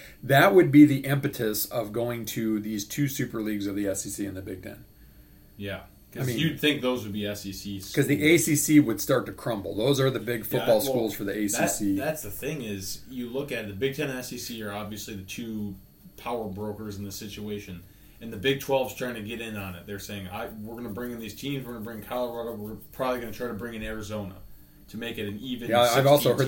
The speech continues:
Speaker 1: that
Speaker 2: teams."
Speaker 1: Arizona, Arizona State drop if they, if they
Speaker 2: There's
Speaker 1: leave
Speaker 2: a
Speaker 1: next.
Speaker 2: meeting tonight for it in the Arizona Board of Regents to see, to, to talk about it. But you'd think those are next. Maybe Utah to the Big Twelve. If the Big Ten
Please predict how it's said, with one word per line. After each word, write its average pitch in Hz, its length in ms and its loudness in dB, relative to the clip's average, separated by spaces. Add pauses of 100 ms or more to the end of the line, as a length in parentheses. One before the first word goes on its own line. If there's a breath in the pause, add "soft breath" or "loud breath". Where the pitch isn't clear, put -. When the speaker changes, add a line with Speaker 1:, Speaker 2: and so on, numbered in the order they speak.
Speaker 1:
that 120 60 6
Speaker 2:
teams." 117 160 2
Speaker 1:
Arizona, 127 320 0
Arizona 117 400 0
State 123 320 -2
drop 113 400 2
if 117 140 -4
they, 120 180 2
if 117 160 -2
they 123 100 4
Speaker 2:
There's 120 160 6
Speaker 1:
leave 113 160 4
Speaker 2:
a 98 40 -4
Speaker 1:
next. 117 200 2
Speaker 2:
meeting 135 220 2
tonight 113 420 -6 (280)
for 107 360 -6
it 95 100 -12
in 110 180 -12
the 95 120 -10
Arizona 113 320 -8
Board 104 300 -6
of 95 160 -10
Regents 92 480 -10
to - 160 -16
see, 104 500 -8
to, 101 140 -12
to 98 200 -18
talk 107 280 -8
about 90 260 -10
it. 92 160 -16
But 92 200 -10 (340 soft breath)
you'd 120 120 -10
think 151 220 0
those 135 220 2
are 127 60 0
next. 110 260 -8
Maybe 123 200 -6
Utah 98 720 -8
to 117 120 -14
the 104 80 -8
Big 98 280 -10
Twelve. 110 380 -4 (1600 soft breath)
If 143 220 -8
the 123 100 -6
Big 131 340 -4
Ten 101 560 -8